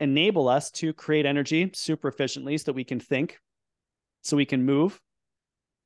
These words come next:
so we can digest food, they give us everything that we do today. So they're super important, super foundational. Turns out that they're damaged, or they don't work very well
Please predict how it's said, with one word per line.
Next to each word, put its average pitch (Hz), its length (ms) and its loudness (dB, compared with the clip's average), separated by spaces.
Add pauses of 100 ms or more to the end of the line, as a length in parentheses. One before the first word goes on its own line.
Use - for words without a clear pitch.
(200)
so - 140 -6
we 143 60 0
can 135 180 0
digest 135 720 0
food, 139 320 -2 (640)
they 139 100 -2
give 151 160 0
us 156 220 0 (140)
everything 151 520 -2
that 143 100 -8
we 139 140 -4
do 147 420 0
today. 139 360 -2
So - 160 -6
they're 135 160 0
super - 540 -2
important, 131 520 -2
super 151 340 -4
foundational. 131 760 -4 (680)
Turns 165 320 -2
out 160 200 4
that 139 100 0
they're 139 140 4
damaged, 143 760 -2 (480)
or 127 60 -8
they 123 120 0
don't 135 200 2
work 147 240 2
very 123 200 4
well 120 360 4